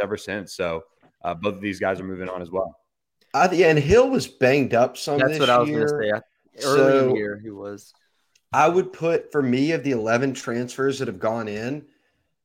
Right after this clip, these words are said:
Speaker 2: Jalen Davis Robinson surprised me the most, above Jack Bech. Like, I really thought that he was someone that would stick around and actually play.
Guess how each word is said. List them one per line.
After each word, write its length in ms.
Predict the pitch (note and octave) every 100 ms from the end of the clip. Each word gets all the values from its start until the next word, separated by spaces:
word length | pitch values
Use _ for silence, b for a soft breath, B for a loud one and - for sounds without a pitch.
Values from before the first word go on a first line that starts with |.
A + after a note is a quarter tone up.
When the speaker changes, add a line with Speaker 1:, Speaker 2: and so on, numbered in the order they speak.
| _ -
Speaker 2:
Jalen 340 | G2 D#3 F3+ D3+
Davis 280 | D3 B2
Robinson 480 | A#2+ A2 A#2+ A#2+ A2+
surprised 520 | G#2 G2 - G#2+ G#2
me 80 | G#2+
the 80 | F#2+
most, 360 | F2 E2 - -
above 380 | A#2 B2 B2 A#2
Jack 340 | A#2 G#2+ -
Bech. 320 | G2+ F2+ D#2
Like, 160 | G#2 G#2
I 60 | A#2
really 480 | A2 B2+ C#3+ B2
thought 460 | A#2+ A#2+ G#2 G2+ F#2+
that 220 | G#2 -
he 140 | A2 A2+
was 200 | G#2 -
someone 240 | G#2+ G2
that 100 | G2
would 120 | F#2
stick 260 | - A2 -
around 280 | G2 F#2+ F#2
and 80 | F#2
actually 260 | F2+ F2+
play. 360 | - F#2+ F2+